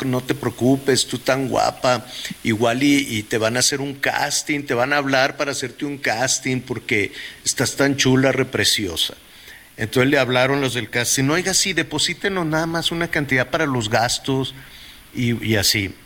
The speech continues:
Y luego le volvían a hablar, "Creo que ahora el casting va a ser en, en, en Sevilla, no sé qué,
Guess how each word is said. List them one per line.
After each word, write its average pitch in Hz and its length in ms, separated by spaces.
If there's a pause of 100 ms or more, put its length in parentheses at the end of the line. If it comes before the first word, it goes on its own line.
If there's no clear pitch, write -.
Y 120 100
luego 120 160
le 131 100
volvían 117 400
a 117 40
hablar, 113 400
"Creo 139 360
que 135 240
ahora 135 640 (320)
el 117 220
casting 123 420
va 143 60
a - 20
ser 135 320
en, 131 260
en, 110 280
en 107 160
Sevilla, 196 880
no 160 160
sé - 180
qué, 120 280